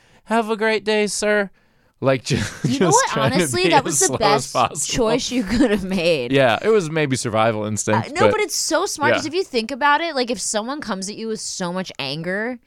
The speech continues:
Speaker 1: Yeah.
Speaker 2: and you just meet them with, like, mellow, like, mellow
Speaker 1: Yeah.
Speaker 2: kindness, like, they really don't know what to do with it.
Speaker 1: Yeah.
Speaker 2: Like, people don't know what to do with it. Even, like, if at home, like, if my husband's mad at me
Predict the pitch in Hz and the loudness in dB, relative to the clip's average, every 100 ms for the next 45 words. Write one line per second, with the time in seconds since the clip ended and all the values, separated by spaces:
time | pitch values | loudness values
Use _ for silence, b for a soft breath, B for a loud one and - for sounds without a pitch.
0 | b 107 104 95 196 196 202 180 175 180 | b 0 0 0 -2 -2 -2 -2 -4 -2
1 | 208 202 185 160 156 131 - _ _ _ | -2 -2 -6 -4 -4 -4 -8 _ _ _
2 | _ _ _ 160 160 175 185 185 170 143 | _ _ _ -10 -6 -4 -4 -6 -6 -6
3 | 156 156 160 165 170 175 143 117 233 311 | -6 -4 -2 -2 -2 -2 0 0 2 0
4 | 359 - - 196 180 202 214 175 190 208 | 0 -4 0 0 0 -2 -2 -2 -2 -2
5 | 190 165 - 147 127 139 131 123 - 85 | -2 -6 -6 -6 -6 -8 -10 -10 -12 -20
6 | - _ 123 135 90 - 214 - 302 302 | -20 _ 0 2 0 -2 -2 0 -2 0
7 | 233 226 214 - 160 156 139 139 131 - | 2 2 2 -2 -2 -4 -2 0 0 0
8 | 180 247 320 294 220 226 196 214 240 185 | -2 0 0 -2 -2 -2 -2 0 -2 -2
9 | 170 165 170 165 175 175 185 165 147 143 | -6 -6 -4 -2 -2 -2 -8 -6 -6 -6
10 | 156 202 208 233 | -8 -10 -10 -12